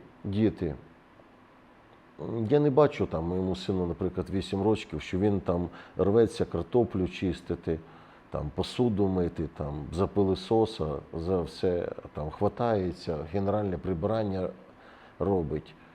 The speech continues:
Я бачу, як це робить, е, моя дружина. І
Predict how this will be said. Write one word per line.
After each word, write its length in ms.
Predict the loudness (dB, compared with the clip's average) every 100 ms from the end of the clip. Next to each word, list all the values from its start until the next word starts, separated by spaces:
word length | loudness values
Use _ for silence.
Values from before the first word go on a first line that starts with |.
| -20 -20 -20 -20 -20 -18 -6
Я 240 | 0 4
бачу, 360 | 4 2 2 2
як 220 | 2 0
це 360 | -2 0 2 0
робить, 520 | 2 2 4 2 0 -8
е, 580 | -8 -12 -16 -14 -8 -2
моя 300 | 0 2 0
дружина. 640 | 0 -2 -2 -2 -4 -10 -16 -20 -20 -20 -20 -20 -4
І 400 | 2 4 4 2